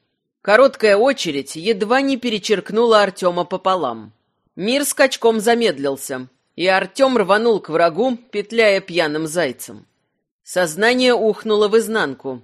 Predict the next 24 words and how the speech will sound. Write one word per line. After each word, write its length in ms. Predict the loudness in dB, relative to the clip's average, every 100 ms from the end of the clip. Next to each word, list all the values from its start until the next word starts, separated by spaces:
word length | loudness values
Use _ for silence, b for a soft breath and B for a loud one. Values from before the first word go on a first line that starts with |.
| _
отчего 500 | -12 -12 -8 -6 -4
сердце 500 | -4 0 0 0 -6
на 140 | -4 -4
миг 220 | -4 -4
замерло, 640 | -2 0 0 -4 -6 -8 -10
а 140 | -8 -4
затем 420 | -4 -2 -4 -2
застучало 640 | -4 -4 -6 -2 -2 -2
с 100 | -6
удвоенной 500 | -8 -4 -4 -2 -6
силой. 520 | -8 -10 -10 -12 -18 _ _ _ _
По 160 | -8 -8
жилам 420 | 0 2 2 0
побежала 680 | -6 -6 -6 0 2 4 4
отравленная 680 | 2 0 0 0 -2 -2 -2
энергия 480 | -2 -4 -2 -2 -2 -4
иной 240 | -2 -2
реальности. 760 | 0 0 -2 -6 -14 -18 -20 -20 _ _ _ -12
В 60 |
солнечном 600 | 0 4 4 2 -4 -6
сплетении 680 | -8 -8 -8 -4 -4 -2 -4
загорелся 720 | -2 -2 0 2 2 0 2
огненный 440 | 0 0 -2 -2 -4
шар, 380 | -2 -4 -6